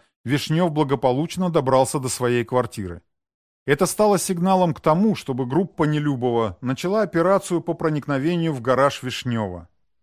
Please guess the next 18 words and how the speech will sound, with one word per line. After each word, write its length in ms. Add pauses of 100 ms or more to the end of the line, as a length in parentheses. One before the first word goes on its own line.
(580)
Акция 420
заняла 460
не 100
более 320
двух 320
минут. 480 (260)
Во-первых, 680
вокруг 420
не 120
было 180
ни 120
души. 480 (280)
Во-вторых, 640
замок 420
на 100
гараже 380
был 160
стандартный, 840